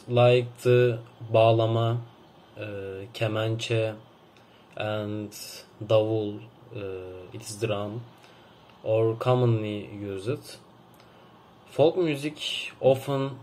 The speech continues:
tells, e, stories, e, of daily life, may-,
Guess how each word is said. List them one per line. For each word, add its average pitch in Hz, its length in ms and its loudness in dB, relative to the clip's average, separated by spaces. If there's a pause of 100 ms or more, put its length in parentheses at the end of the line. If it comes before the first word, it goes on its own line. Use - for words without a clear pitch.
tells, 135 840 0
e, 104 240 -6
stories, 117 760 0 (640)
e, 101 340 -4
of 120 220 -4
daily 110 260 0
life, 104 520 -4 (1120)
may-, 101 960 -6